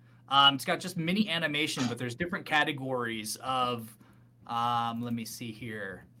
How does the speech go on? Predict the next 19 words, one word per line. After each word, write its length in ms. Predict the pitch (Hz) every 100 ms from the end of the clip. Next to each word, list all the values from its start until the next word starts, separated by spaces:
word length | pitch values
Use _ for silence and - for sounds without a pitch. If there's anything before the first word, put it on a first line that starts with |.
| - -
So 140 | -
they've 200 | 156 151
got 180 | 156 156
happy, 480 | - 196 208 226 208
worried, 480 | 160 170 175 185
and 140 | 170 131
very 260 | 143 147
stressed, 680 | 147 - 139 131 180 - - - - - - - -
um, 300 | 139 139 139
and 100 | 139
some 220 | 135 143
of 80 | 147
the 60 | 139
mannerisms. 720 | 123 127 151 151 165 190 180
We're 140 | 147 151
gonna 160 | 208
post 420 | 208 170 175 175
this, 320 | 180 180 175 -
uh, 380 | 147 143 135